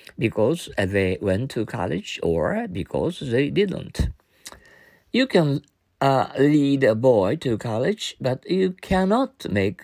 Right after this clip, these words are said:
him think. You can lead a boy to college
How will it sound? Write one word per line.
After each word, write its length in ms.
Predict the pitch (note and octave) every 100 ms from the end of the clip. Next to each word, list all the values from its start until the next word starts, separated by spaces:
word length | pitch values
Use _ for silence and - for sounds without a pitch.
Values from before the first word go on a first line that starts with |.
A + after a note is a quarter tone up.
| -
him 300 | A#2 D3+ F3
think. 640 | - A#2 - - - - - _ _ - - _ _
You 180 | - E3+
can 260 | D3 C3+ - -
lead 320 | A#2+ C#3 C#3
a 140 | D3 F#2+
boy 460 | A2+ G#2+ F2+ G2
to 200 | D#3 A#2
college 720 | F#2+ G2+ F#2 C#3 F#3 - -